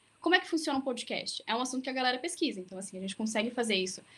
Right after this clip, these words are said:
através de pesquisas, em The Public, e demais situações, pra gente entender o que a galera quer. E a gente consegue usar o formato TikTok. Então, quais são as tendências que estão rolando dentro do TikTok e que fazem sentido?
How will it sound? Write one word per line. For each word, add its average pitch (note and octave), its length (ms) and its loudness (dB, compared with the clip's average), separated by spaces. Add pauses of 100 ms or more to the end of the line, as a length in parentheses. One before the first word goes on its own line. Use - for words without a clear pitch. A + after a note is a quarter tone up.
(120)
através G3+ 380 4
de - 60 0
pesquisas, A3+ 560 2
em F3+ 200 -4
The A#3 80 2
Public, G#3+ 500 2
e F#3 40 -6
demais F#3 240 0
situações, G#3 440 -2
pra A3 140 -2
gente G#3+ 160 2
entender G#3+ 300 4
o F#3+ 40 0
que G3+ 60 -4
a G#3 40 -4
galera G3 300 6
quer. A#3+ 300 2 (300)
E - 40 8
a C#4 40 10
gente D#4 200 8
consegue D#4+ 300 6
usar C#4+ 180 6
o D#4 60 4
formato D4+ 420 4
TikTok. C4+ 540 0
Então, C4+ 340 2
quais G4 240 4
são F4+ 140 4
as D#4 80 6
tendências D4 460 2
que - 80 -8
estão C4+ 180 0
rolando B3 320 4
dentro C#4 240 -2
do A3+ 60 -6
TikTok A3 520 0
e C4+ 40 -2
que - 80 -12
fazem C4+ 280 6
sentido? G#3 540 -2